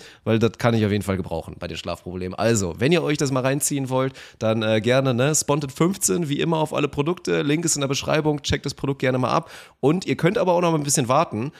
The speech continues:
weil am elften und zwölften, elfter, zwölfter, vierter, hat Brain Effect auch noch mal eine richtig krasse Ostersale Aktion und da gibt's dann satte fünfundzwanzig Prozent auf alles mit dem Code Spontan Sale, Spontan groß, Sale klein,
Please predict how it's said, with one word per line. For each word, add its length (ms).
weil 100
am 100
elften 400
und 140
zwölften, 640
elfter, 460
zwölfter, 580
vierter, 580
hat 180
Brain 200
Effect 260
auch 80
noch 60
mal 80
eine 100
richtig 300
krasse 400
Ostersale 920
Aktion 640
und 180
da 140
gibt's 220
dann 220
satte 240
fünfundzwanzig 720
Prozent 360
auf 200
alles 360
mit 140
dem 100
Code 300
Spontan 560
Sale, 480
Spontan 460
groß, 500
Sale 200
klein, 420